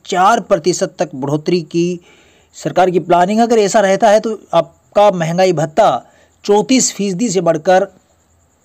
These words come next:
अड़तीस फीसदी यानी थर्टी एट परसेंट हो जाएगा। मार्च में एआईसीपीआई यानी All India Consumer Price Index के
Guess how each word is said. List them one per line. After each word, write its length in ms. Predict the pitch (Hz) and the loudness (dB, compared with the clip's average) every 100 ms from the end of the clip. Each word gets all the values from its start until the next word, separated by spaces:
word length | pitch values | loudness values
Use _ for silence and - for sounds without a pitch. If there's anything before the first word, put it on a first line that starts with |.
| _ | _
अड़तीस 460 | 190 202 - 277 247 | -4 -4 -2 -2 -2
फीसदी 400 | 185 185 160 208 | -4 -4 -4 -2
यानी 220 | 190 175 190 | 0 -2 -2
थर्टी 360 | 170 156 196 | -4 -4 -2
एट 200 | 202 - _ _ _ - | -2 -4 _ _ _ -6
परसेंट 320 | 165 180 175 | -2 -2 -4
हो 140 | - 202 | -2 0
जाएगा। 400 | 190 156 156 185 _ _ - _ _ - | 2 4 2 0 _ _ -20 _ _ -4
मार्च 400 | 156 190 240 226 | 2 2 2 0
में 280 | 220 226 240 - | 0 0 -2 -4
एआईसीपीआई 920 | 202 220 190 208 190 190 180 202 214 202 _ 170 | 0 0 2 0 0 -6 -2 -2 -2 -10 _ -2
यानी 260 | 180 196 196 190 | 0 0 -2 2
All 300 | 185 226 220 - - | 4 4 2 -8 -8
India 320 | 165 160 180 175 | -2 2 2 0
Consumer 400 | 175 170 196 196 | -2 0 0 0
Price 340 | 160 170 170 - | 2 0 -2 -8
Index 360 | 147 165 - | -2 -2 -4
के 340 | - 170 170 | -4 0 0